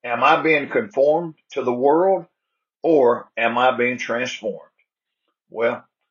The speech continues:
listen, this world is not our home. We're going home someday to heaven. Until then, don't be conformed to this world, but seek to be transformed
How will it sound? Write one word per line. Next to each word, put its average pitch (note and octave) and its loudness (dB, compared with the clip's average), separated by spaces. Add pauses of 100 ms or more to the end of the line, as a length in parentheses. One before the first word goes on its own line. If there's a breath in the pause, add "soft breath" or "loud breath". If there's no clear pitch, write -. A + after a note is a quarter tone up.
(180)
listen, C#3 -6
this B2 -4
world C#3+ 4
is A2+ -8
not C#3+ 4
our D#3 4
home. A#2+ -2 (420)
We're A#2 -6
going B2+ 0
home B2 -2 (180)
someday G#2 -2
to A2+ -4
heaven. - 0 (500)
Until C3+ 0
then, D#3+ 0 (420)
don't D3 2
be F3 4
conformed C#3+ 0 (200)
to C3 -4
this F#3 0
world, G#2 0 (540)
but A2 -2
seek - 0
to A#2+ -10
be A#2+ -2
transformed G2 -2